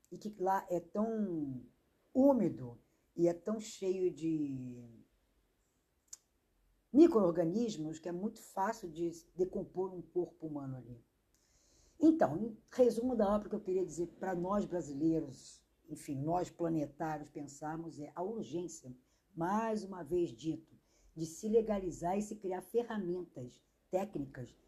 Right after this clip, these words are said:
pra que a gente possa, de fato, preservar o que é nosso e garantir o que é nosso. Quando eu falo preservar, não é nem manter a árvore somente em pé. Ela pode até ser utilizada de maneira mais do que correta. Volto lá ao início,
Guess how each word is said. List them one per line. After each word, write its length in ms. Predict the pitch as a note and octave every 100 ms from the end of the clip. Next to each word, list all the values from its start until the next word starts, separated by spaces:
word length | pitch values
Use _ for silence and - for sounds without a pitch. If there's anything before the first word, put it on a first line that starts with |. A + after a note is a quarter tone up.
| _
pra 120 | F3
que 80 | F3+
a 60 | F3+
gente 260 | G3 -
possa, 340 | G#3 E3 D#3+ E3
de 120 | G3+
fato, 320 | - F3+ F3+
preservar 440 | F3 F#3 F3+ E3 F3+
o 60 |
que 120 | F3+
é 40 | F#3+
nosso 320 | E3+ F3+ - _ _ -
e 80 |
garantir 560 | G#3 A3 C4 A#3 - B3+
o 60 | B3+
que 100 | F3+
é 40 |
nosso. 360 | C#3+ A2+ - _ _ _
Quando 180 | - B3
eu 60 | A#3+
falo 280 | A#3+ B3 A#3+
preservar, 520 | A3+ G3+ F#3 E3+ G#3+
não 100 | G3+
é 20 |
nem 100 | G#3+
manter 300 | A#3 A3 A3
a 80 | F#3+
árvore 500 | F#3 F3+ E3 D#3 - _
somente 540 | - F#3+ D#3+ F#3+ D#3 F3
em 60 |
pé. 320 | D3+ D3 B2 -
Ela 160 | E3
pode 180 | F3 G3+
até 180 | G#3 B3+
ser 180 | C4+ A#3
utilizada 680 | A3+ A#3+ A3 F3 E3 C3 - _ _ -
de 140 | A3
maneira 540 | A3 F#3+ A3 A#3+ G#3+ -
mais 300 | G3 A3+ A#3+
do 80 | -
que 120 | A3
correta. 460 | A3 A3 D3+ B2+ - _ _ _
Volto 340 | C#3 G3+ G3+
lá 100 | F#3
ao 80 | G3+
início, 440 | G3+ D#3 C3 -